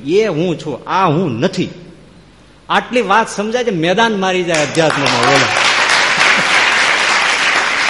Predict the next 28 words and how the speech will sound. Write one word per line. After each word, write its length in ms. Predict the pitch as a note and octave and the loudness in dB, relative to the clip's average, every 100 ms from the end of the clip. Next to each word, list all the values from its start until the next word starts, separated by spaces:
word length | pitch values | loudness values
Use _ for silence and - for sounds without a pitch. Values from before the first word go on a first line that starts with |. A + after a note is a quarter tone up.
| - - - - - - - F#3+ | -2 -4 -2 -2 -2 -4 -4 0
અને 100 | G#3 | 2
આ 300 | - G3+ A#3 | 2 2 4
મરણ 500 | D#3+ D3+ G3 C4 C#4 | 2 2 6 6 6
આપણને 400 | C#4 C4+ B3+ A#3+ | 4 4 2 0
સમજાવે 520 | - A3+ A3+ A3 G3+ | 0 -2 2 0 0
છે, 120 | F3 | -2
એક 280 | F3+ B3+ C4 | 4 4 2
ને 100 | B3+ | -4
બે 320 | F3+ F3+ D#4 | -6 -4 -4
જેવી 220 | B3 A3+ F3+ | 0 0 0
વાત 260 | F3+ F3 | -2 -2
બતાવે 380 | E3 D#3+ D#3+ D3 | -6 -6 -6 -6
છે. 100 | C3+ | -8
જેને 360 | A2 F#3 A#3+ G#3+ | -4 -2 0 0
હું, 300 | E3+ B3+ A3 | 0 2 0
હું 220 | A3 - | -2 -4
કરતો 260 | A3 G#3+ | -6 -4
હતો 100 | D3+ | -6
એ 80 | F3 | -4
સામે 220 | F3+ G3+ | -6 -6
પીડ્યો 260 | C3 D#3+ G2+ | -6 -8 -8
છે. 240 | - - - - - - - - - - | -12 -20 -20 -20 -20 -20 -20 -20 -18 -6
એ, 240 | G3 F3 | -2 -2
એ 20 | |
હું 200 | A3 F3+ | -2 -2
છે 260 | A#3 - D#4 | -6 -2 -2
જ 200 | A#3+ D3+ | -2 -10
નહીં. 120 | A2+ | -12